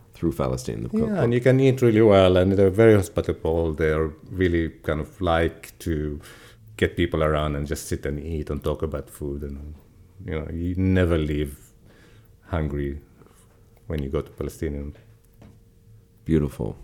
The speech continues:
Speaker 1: All right, well, let's leave it there. That is a promise for a book that's coming out next year that
Speaker 2: Ma-, March two thousand twenty.
Speaker 1: uh, that we're incredibly excited about. Now, is that just U K, or when are we gonna get it in the States?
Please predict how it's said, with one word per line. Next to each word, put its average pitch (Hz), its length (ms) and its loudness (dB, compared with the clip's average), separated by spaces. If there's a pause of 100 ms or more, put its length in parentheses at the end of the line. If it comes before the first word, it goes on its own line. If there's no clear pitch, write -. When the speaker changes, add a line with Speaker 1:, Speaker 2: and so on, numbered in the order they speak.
(140)
Speaker 1:
All - 120 4
right, 78 220 6
well, 85 140 4
let's 104 280 2
leave 104 160 2
it 90 120 2
there. 73 420 4 (100)
That 80 160 4
is 73 180 2
a 71 460 4 (480)
promise 87 340 2
for 76 220 2
a 69 60 2
book 85 340 0
that's 85 180 -2
coming 78 300 0
out 71 240 -2
next 80 340 -2
year 82 220 4
that 73 280 -2 (160)
Speaker 2:
Ma-, 107 280 0
March 110 420 2
two 98 140 -2
thousand 87 380 2
twenty. 76 600 -2 (140)
Speaker 1:
uh, 69 240 -2
that 65 140 0
we're 76 220 2
incredibly 80 420 2
excited 73 300 0
about. 80 300 0
Now, 80 140 0
is 80 100 -2
that 95 160 0
just - 260 -4
U 101 120 -2
K, 107 280 0
or 104 60 0
when 87 140 2
are 87 60 2
we 85 80 -2
gonna 80 120 2
get 76 200 2
it 71 80 -2
in 69 80 -2
the 64 80 -4
States? - 200 -2